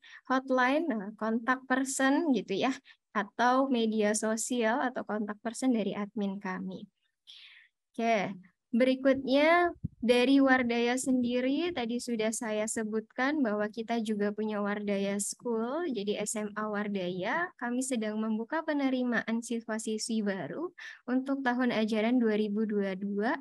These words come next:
eh, sorry, dua ribu dua puluh tiga dan dua ribu dua puluh empat ya. Silakan teman-teman, Bapak Ibu atau putra-putrinya yang ingin bergabung bersama Wardaya, gitu ya, bisa mendaftarkan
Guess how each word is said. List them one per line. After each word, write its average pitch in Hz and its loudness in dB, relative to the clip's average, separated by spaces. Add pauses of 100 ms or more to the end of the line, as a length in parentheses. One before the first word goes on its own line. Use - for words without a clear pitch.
eh, 233 2
sorry, 226 -2
dua 202 2
ribu 220 0
dua 202 0
puluh 214 -2
tiga 226 -2 (320)
dan 254 6
dua 214 4
ribu 220 0
dua 196 0
puluh 208 -4
empat 202 -2
ya. 247 -2 (400)
Silakan 233 -2
teman-teman, 277 2
Bapak 220 2
Ibu 247 2
atau 277 -2
putra-putrinya 277 0
yang 285 2
ingin 269 6
bergabung 233 2
bersama 233 -2
Wardaya, 220 0 (480)
gitu 226 -2
ya, 262 0
bisa 233 -2
mendaftarkan 226 0